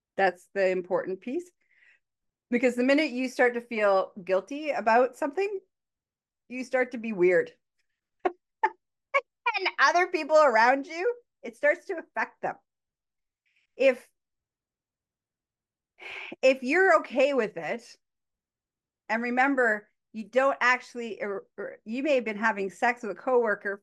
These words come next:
for months and they haven't been on a date with you. So the, the, your interaction with them, just keep it professional. Just make your life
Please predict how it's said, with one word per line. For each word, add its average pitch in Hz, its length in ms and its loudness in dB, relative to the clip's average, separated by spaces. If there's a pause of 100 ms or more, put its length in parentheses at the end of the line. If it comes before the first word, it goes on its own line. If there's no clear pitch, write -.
(120)
for 285 200 2
months 339 560 0 (280)
and 202 180 -6
they 269 140 0
haven't 302 320 -2
been 254 100 -4
on 247 140 -4
a 233 40 -8
date 214 220 -8
with 180 160 -6
you. 151 140 -12
So 180 260 -4 (360)
the, 196 340 -6
the, 180 180 -6 (280)
your 240 340 0
interaction 247 540 -2
with 208 180 -14
them, 240 460 0 (120)
just 240 280 -8
keep 311 280 -12
it 294 140 -8 (120)
professional. 262 800 -6 (600)
Just - 120 -20
make 254 240 -10
your 311 120 -10
life 294 180 -2